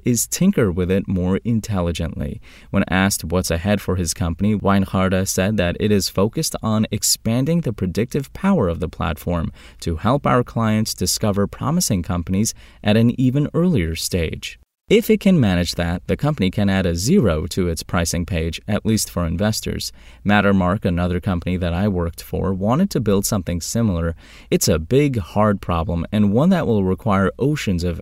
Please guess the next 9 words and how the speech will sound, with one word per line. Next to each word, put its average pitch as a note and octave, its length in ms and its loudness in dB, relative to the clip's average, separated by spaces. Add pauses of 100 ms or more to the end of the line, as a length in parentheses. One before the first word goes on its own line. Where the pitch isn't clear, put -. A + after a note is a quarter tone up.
(120)
accurate, C3 480 -2 (300)
to-the-minute F2 680 0
data. B2+ 400 0 (340)
Before E3 260 4
we D3 120 2
go C3+ 180 4
on G2+ 220 4
too D#3+ 200 2
long, B2 300 4